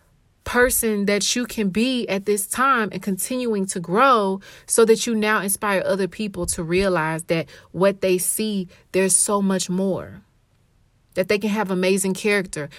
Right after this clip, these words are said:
they can be of integrity, they can change their life, they can go from being down and depressed and not believing in themselves and suicidal and anxious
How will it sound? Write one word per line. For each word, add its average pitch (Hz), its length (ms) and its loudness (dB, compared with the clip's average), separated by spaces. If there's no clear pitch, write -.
they 190 120 0
can 214 100 0
be 208 160 2
of 196 100 2
integrity, 185 640 0
they 190 100 0
can 208 140 0
change 214 400 0
their 185 160 2
life, 151 320 -2
they 202 120 2
can 214 180 -2
go 208 260 4
from 190 360 -2
being 202 300 0
down 190 380 0
and 175 100 -2
depressed 190 680 0
and 165 180 -2
not 180 220 0
believing 196 380 2
in 170 100 0
themselves 170 440 -2
and 160 100 -4
suicidal 196 760 0
and 156 140 -6
anxious 196 480 -2